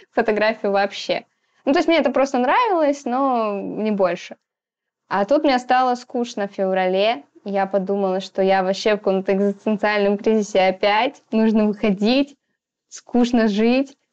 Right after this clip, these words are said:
И такая: "О, мой фотоаппарат стоит". Но у меня уже не "Зенит", а "Никон" был.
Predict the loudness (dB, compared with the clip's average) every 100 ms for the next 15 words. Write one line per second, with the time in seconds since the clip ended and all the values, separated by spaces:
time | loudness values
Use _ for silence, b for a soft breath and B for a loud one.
0 | _ -6 -4 0 0 0 0 2 2 0
1 | -2 -2 -4 -4 -2 0 0 -2 -2 0
2 | 0 0 0 2 0 0 0 0 0 2
3 | 2 2 2 2 2 0 2 2 2